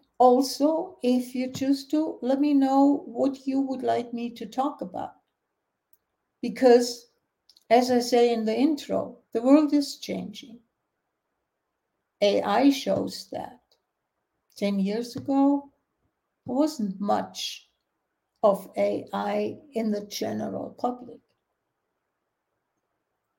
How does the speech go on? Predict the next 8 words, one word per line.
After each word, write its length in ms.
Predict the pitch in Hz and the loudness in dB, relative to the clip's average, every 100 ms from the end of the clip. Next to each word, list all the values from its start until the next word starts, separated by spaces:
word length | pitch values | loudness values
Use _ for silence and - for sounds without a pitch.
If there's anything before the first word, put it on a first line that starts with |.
| _ _ _ _ - | _ _ _ _ 0
I 120 | 220 | 2
mean, 520 | 214 220 214 214 - - | 2 0 -2 -4 -6 -4
if 200 | 214 - - | -4 -4 0
I 140 | 240 | 4
look 280 | 277 277 269 | 6 4 2
at 200 | 214 - | -4 -4
my 220 | 208 269 | 0 2
life, 640 | 254 - - - - - | 2 0 -4 -10 -16 -20